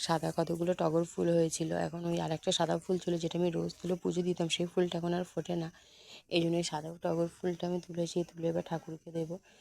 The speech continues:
ওই দেখো, দেখতে পাচ্ছ সাদা, সাদা টগর ফুল দিচ্ছি ঠাকুরকে, কারণ গাছের ফুল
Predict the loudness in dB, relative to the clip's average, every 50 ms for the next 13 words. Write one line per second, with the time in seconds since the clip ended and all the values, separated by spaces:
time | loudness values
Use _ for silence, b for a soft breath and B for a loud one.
0 | B B B B -4 -2 0 0 0 0 -2 -2 -4 _ -10 -18 -18 -18 -18 -18
1 | -12 -8 -6 -6 -6 -8 -6 2 2 4 4 2 0 -2 0 0 0 -2 -2 -4
2 | -2 -2 -2 0 2 2 0 0 0 -2 -2 -2 -2 -2 -2 -2 -2 -4 -4 -10
3 | -16 -20 -20 _ B B B B B B B B _ -6 -4 -2 -2 0 0 0
4 | -2 0 0 0 0 0 -2 -2 -2